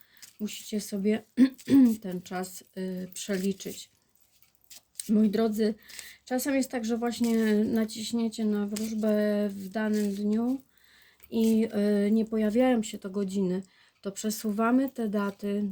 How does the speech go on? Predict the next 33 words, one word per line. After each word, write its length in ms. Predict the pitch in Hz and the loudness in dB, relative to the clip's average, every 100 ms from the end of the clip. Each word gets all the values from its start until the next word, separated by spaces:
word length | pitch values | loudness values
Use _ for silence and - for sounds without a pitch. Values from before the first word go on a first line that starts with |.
| 185 - | -8 -6
można, 500 | 190 185 202 220 247 | -4 -2 0 0 -2
może 380 | 185 190 196 220 | -2 0 -2 -4
trzeba 360 | - 202 208 | -4 -2 -2
będzie 300 | 196 202 196 | 0 0 0
przesunąć 580 | 196 - 190 208 196 196 | -4 -10 -6 -2 -2 -2
o 140 | - 196 | -8 -12
tydzień, 480 | - 180 185 190 - | -10 -6 -4 -4 -6
o 60 | |
dwa 240 | 185 185 190 | -8 -6 -6
tygodnie. 720 | - 190 190 185 185 185 214 - - - _ - _ - - | -6 -6 -6 -4 -2 -2 -4 -8 -20 -20 _ -20 _ -18 -4
Y, 840 | 196 202 196 196 196 196 196 214 214 _ 240 - | 0 2 4 2 2 2 0 -4 -8 _ -10 2
nie 220 | 247 277 | 4 6
ma 160 | 262 | 4
reguły. 500 | 254 220 214 180 170 | 2 2 0 2 2
Nieraz 440 | 202 233 247 247 226 | 2 2 2 2 0
jest 220 | 220 - | -2 -4
tak, 200 | 220 202 | -8 -8
że 340 | 185 208 208 202 202 202 202 196 196 196 | -4 -2 0 0 0 0 0 0 0 -2
te 100 | - | -6
terminy 440 | 196 202 202 202 196 | -4 0 2 2 0
są 220 | 202 190 | -2 -4
zajęte 640 | 190 185 180 180 180 180 170 | -4 -2 -2 -4 -6 -8 -8
przez 200 | - - | -10 -14
cały 300 | - 208 254 | -6 -2 -2
tydzień, 500 | 262 233 208 208 208 | -4 -6 -2 0 0
przez 240 | 202 - 156 | -4 -10 -10
dwa 180 | 196 208 | -8 -8
tygodnie, 420 | 208 202 202 208 | -6 -4 -4 -4
a 80 | 277 | -2
nieraz 300 | 285 247 220 | 0 0 0
jest 180 | 202 | -2
wolny 300 | 185 185 185 | -2 -2 -2
termin 380 | 180 180 175 170 | -4 -6 -6 -6